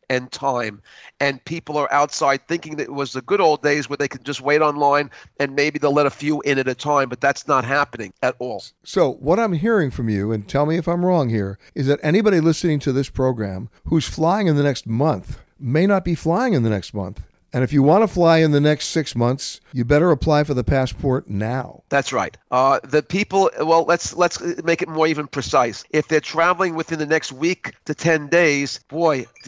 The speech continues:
Speaker 1: getting an appointment, they'd have to hope they get a cancellation. I believe that, uh,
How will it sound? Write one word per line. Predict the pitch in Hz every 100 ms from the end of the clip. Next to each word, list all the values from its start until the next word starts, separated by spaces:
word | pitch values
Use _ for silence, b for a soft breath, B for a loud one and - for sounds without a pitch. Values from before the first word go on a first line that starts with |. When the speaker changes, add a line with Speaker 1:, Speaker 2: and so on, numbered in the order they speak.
| -
Speaker 1:
getting | 165 175
an | 170
appointment, | - 165 170 170 180
they'd | 156
have | 139 156
to | 160
hope | 135 160 -
they | 160
get | 156 151
a |
cancellation. | - 156 156 - 147 156 165 180 185 -
I | 135
believe | 135 143 170 170
that, | 170
uh, | -